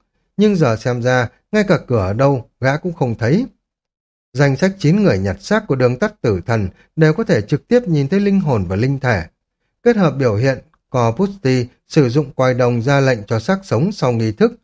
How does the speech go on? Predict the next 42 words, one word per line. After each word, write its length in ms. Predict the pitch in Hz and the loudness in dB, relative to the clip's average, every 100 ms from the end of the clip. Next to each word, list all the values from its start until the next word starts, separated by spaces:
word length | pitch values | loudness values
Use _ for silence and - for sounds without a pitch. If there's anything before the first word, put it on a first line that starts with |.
| _ _ - | _ _ 0
lên 180 | 214 202 | 0 2
hoàn 220 | 175 127 | 0 -2
toàn 220 | 131 127 | -2 -2
tin 240 | 135 196 196 | 0 0 2
tưởng 260 | 139 87 | 0 0
là 100 | 95 | -4
gã 140 | 98 131 | -2 -2
không 240 | - 127 | -4 -2
nói 140 | 120 151 | -2 0
dối, 320 | 127 156 262 - _ _ | 2 2 -2 -8 _ _
không 240 | - 208 202 | -2 -2 0
khỏi 180 | 107 92 | -2 -2
thở 180 | 113 87 | -4 -4
dài 200 | 104 110 | -2 -2
trong 240 | 107 170 | -2 0
lòng. 220 | 151 110 82 _ _ _ _ | 0 0 -4 _ _ _ _
Chợt 160 | - 165 | 0 0
hắn 200 | 151 190 | 0 0
nghĩ 100 | 220 | 0
đến 200 | 165 190 | 0 2
một 200 | 208 - | 0 -2
vấn 220 | 110 156 185 | -2 0 2
đề. 220 | 117 82 - _ _ _ _ _ _ _ _ | 0 -2 -8 _ _ _ _ _ _ _ _
Nếu 160 | 135 156 | 2 2
viết 220 | 214 233 | 2 0
một 160 | 160 135 | -2 -2
bức 140 | 165 - | -6 -2
thư 180 | 135 135 | 0 2
đưa 160 | 135 | 0
cho 120 | 131 139 | 0 0
người 220 | 123 90 | 0 0
đưa 200 | 113 131 | -2 -2
tin, 340 | - 143 135 - _ _ _ | -2 -2 -2 -8 _ _ _
vừa 180 | 147 139 | 0 0
rồi 320 | 131 131 107 - _ | 2 0 0 -6 _
thì 100 | 165 | 2
nó 120 | 170 | 2
sẽ 120 | 190 226 | -2 -2
chuyển 240 | - 85 | -2 -2
đi 120 | 98 127 | -4 0
đâu 200 | 127 120 | 0 2
chứ? 140 | 226 | 0